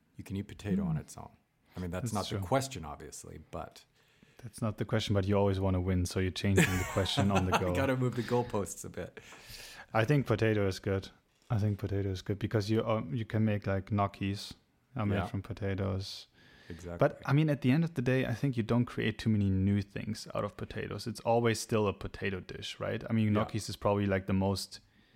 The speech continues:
Speaker 2: changed. Oh, I mean, there's, like, you know, the German puffer. Well, how do you call that?
Speaker 1: Yeah.
Speaker 2: Fried potatoes or, like, like, hash browns.
Speaker 1: Potato
Speaker 2: Somewhat,
Speaker 1: cakes,
Speaker 2: somewhat
Speaker 1: kind
Speaker 2: like
Speaker 1: of.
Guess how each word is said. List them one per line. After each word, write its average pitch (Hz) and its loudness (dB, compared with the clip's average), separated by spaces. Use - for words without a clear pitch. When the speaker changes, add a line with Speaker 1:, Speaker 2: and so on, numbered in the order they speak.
Speaker 2:
changed. - 0
Oh, 110 0
I 101 0
mean, 98 2
there's, 92 0
like, - -6
you 175 -6
know, 101 0
the 92 -4
German 92 -2
puffer. 98 -4
Well, 98 -2
how 98 0
do 98 -2
you 95 -2
call 101 -2
that? 95 2
Speaker 1:
Yeah. 95 4
Speaker 2:
Fried 95 2
potatoes 95 -4
or, 107 0
like, 101 2
like, 95 0
hash 98 -2
browns. 95 -4
Speaker 1:
Potato 104 2
Speaker 2:
Somewhat, 95 2
Speaker 1:
cakes, - -14
Speaker 2:
somewhat 101 -8
Speaker 1:
kind 90 -4
Speaker 2:
like 85 -6
Speaker 1:
of. 104 -8